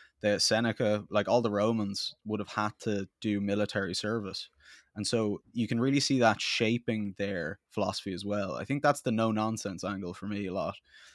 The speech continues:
is that these are guys that had to face death and that had to kind of live in that threat of death always. And so they had to figure out a way, like, "How do I not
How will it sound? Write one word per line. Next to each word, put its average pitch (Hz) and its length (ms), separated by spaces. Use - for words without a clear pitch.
is 98 100
that 104 180
these 117 160
are 107 360
guys 101 220
that 95 80
had 113 100
to - 60
face 107 280
death 101 520
and 98 180
that 98 100
had 104 240
to 107 100
kind 101 240
of - 200
live 110 360
in 107 140
that 104 220
threat 113 440
of 98 180
death 78 400
always. 87 580
And 98 120
so 107 100
they 101 120
had 113 180
to 120 80
figure 110 280
out 107 140
a 98 40
way, 104 300
like, 92 240
"How 107 200
do 110 120
I 104 100
not 101 340